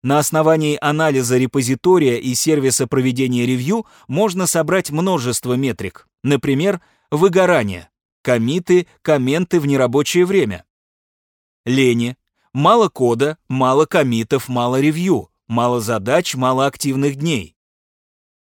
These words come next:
фокуса на задачу, простой после ревью, простой после тестирования и ожидания релиза. Качество, чёрн, возврат из тестирования, фиксы на проде. Бас-фактор,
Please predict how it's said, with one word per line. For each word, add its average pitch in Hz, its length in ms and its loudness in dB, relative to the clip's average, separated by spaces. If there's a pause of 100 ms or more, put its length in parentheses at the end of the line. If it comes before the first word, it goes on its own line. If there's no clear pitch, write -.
фокуса 139 560 0
на 156 140 -2
задачу, 165 640 -2 (320)
простой 143 480 2
после 160 400 0
ревью, 131 480 0 (160)
простой 151 440 2
после 151 360 -2
тестирования 175 800 0
и 160 120 -2
ожидания 123 680 0
релиза. 147 460 -2 (1040)
Качество, 107 680 -4 (320)
чёрн, 110 520 0 (260)
возврат 131 560 2
из 139 120 -4
тестирования, 147 840 -2 (240)
фиксы 170 480 -2
на 185 120 -2
проде. 117 460 0 (1000)
Бас-фактор, 120 880 0